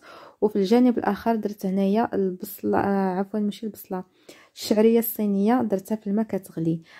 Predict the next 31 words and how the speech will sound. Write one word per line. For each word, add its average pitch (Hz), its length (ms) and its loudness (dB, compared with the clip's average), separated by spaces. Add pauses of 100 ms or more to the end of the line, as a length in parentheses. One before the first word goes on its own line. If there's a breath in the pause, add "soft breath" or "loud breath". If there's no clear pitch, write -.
(140 loud breath)
غادي 302 160 8
نرجع 233 340 8
للحوت - 400 -4
ديالي، 180 540 0 (640)
آه، 208 200 2
غنحيد 220 440 0
له 240 80 6
هذيك، 226 260 0
آه، 196 440 2
الجلده 196 520 0 (100)
ديالو 214 220 0
اللي 220 120 0
كتكون 214 440 -6
فيه 220 240 -2
جلده 185 240 -4
كحله، 190 280 -6
فما 185 280 -10
تخليوهاش 190 680 -4
البنات 196 300 -4
لانها 196 380 -2
كتكون 214 460 -4
قاصحه، 294 800 2 (480 loud breath)
يعني 196 120 -2
ما 196 80 -2
تقدروش 185 520 -2
تناولوها. 185 800 -2 (340 soft breath)
صافي، 277 240 2
غنبدا 277 480 4
نفرتتو 226 800 -6
هكايا 208 520 0
ب-، 208 100 -2